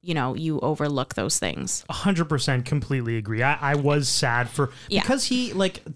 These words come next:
Speaker 2: this huge thing gets outed on him, and he's just left alone.
Speaker 1: Yeah.
Speaker 2: In the, and that sucks.
Speaker 1: Yeah. And, I mean, luckily in this, in this story,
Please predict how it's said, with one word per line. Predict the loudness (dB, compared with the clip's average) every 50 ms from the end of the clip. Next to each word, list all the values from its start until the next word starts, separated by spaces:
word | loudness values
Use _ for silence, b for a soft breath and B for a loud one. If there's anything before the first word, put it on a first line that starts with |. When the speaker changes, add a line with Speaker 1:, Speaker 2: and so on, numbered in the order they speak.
| -12 -10 -6
Speaker 2:
this | -2 -2 0 0
huge | 0 0 2 2 2 2 0 -2
thing | -4 -2 -2 0 2 2 2 2 2 0 -2 B B B B B B _ -6 -2
gets | 0 0 0 0 0
outed | 2 2 4 4 4 2 2
on | 0 0 0 2 2
him, | 2 4 4 2 2 2 0 -2 -2
and | -2 -2 -2 0
he's | 0 0 0 0 0
just | 0 -2 -2 0 0
left | 0 0 0 0
alone. | 0 2 2 2 2 0 0 -2 -4 -6 -4
Speaker 1:
Yeah. | -2 -2 -2 -4 -8 _ -2
Speaker 2:
In | 0 0
the, | 0 0 0
and | 0 0 0
that | 0 0
sucks. | -2 -2 -2 -2 -2 -4 -6 -8 -8 -6 -4 -2
Speaker 1:
Yeah. | 0 0 0 0 -2 -4 -6 -4
And, | 0 2 2 2 2 0 -2 -2 -4 -2
I | 0 0
mean, | 2 2 2 0 0 -2 -2 -4 -6 -8 _
luckily | -4 -2 0 0 0 0 0 2 2
in | 2 2 2
this, | 2 2 0 0 -2 -2
in | -2 -2 -2 -2 0
this | 0 0 0 0
story, | 0 -2 -2 -2 -2 0 0 2 2 2 2 2 2 2 0